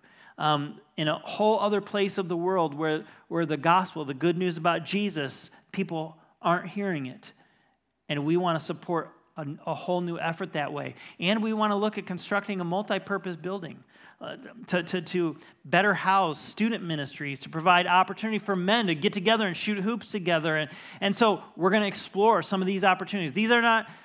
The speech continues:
these are not set. These are dreams. These are hopes. These are visions. But we wanna, want, want you to know so that if your heart's resonating with that, that you can say, "Man, I want you to know, like, you do that, we're with you. We're behind you.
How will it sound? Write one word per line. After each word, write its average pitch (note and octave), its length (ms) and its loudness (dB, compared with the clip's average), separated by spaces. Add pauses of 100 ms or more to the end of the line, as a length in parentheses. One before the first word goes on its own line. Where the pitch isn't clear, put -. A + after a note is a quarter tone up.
(100)
these F3+ 160 0
are B3+ 60 4
not B3+ 200 4
set. F#3+ 420 6 (200)
These F#3+ 180 4
are A3 80 8
dreams. D#3 640 0
These F#3+ 180 0
are G3+ 80 8
hopes. F3+ 460 4
These G3+ 200 0
are F#3+ 120 8
visions. D#3+ 580 -2 (260)
But F3+ 100 2
we G3+ 120 4
wanna, G#3+ 480 4
want, G3+ 300 2
want G3+ 320 0
you A#3 200 6
to A#3+ 60 4
know D#3 240 2
so G3 160 0
that F#3+ 120 2
if F#3 160 0
your B3+ 180 4
heart's G#3+ 320 2
resonating E3 680 2
with C3 140 -12
that, C3+ 220 -2
that E3 80 -6
you F3+ 160 -2
can G3+ 120 -4
say, D3+ 220 2 (200)
"Man, G3 200 2
I F#3 140 4
want D4 200 2
you A3 60 0
to F#3 80 0
know, F3+ 320 4
like, D3+ 220 2 (260)
you A3+ 160 2
do C4 140 4
that, G3 400 6
we're G#3 200 6
with G3 300 2
you. C#3 140 -4
We're G3+ 180 4
behind G#3 460 2
you. C3+ 260 -2